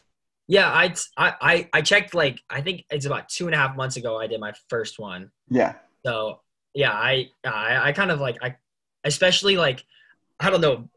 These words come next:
Speaker 1: the last, like, two weeks when I did that video with my grandpa that you
Speaker 2: Yeah.
Speaker 1: saw in the videos, it,
Speaker 2: Yeah.
Speaker 1: my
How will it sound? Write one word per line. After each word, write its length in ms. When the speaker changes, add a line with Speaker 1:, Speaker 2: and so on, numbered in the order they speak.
Speaker 1:
the 120
last, 340
like, 160
two 220
weeks 320
when 160
I 160
did 140
that 140
video 180
with 120
my 100
grandpa 540
that 120
you 80
Speaker 2:
Yeah. 100
Speaker 1:
saw 400
in 80
the 80
videos, 260
it, 240
Speaker 2:
Yeah. 220
Speaker 1:
my 220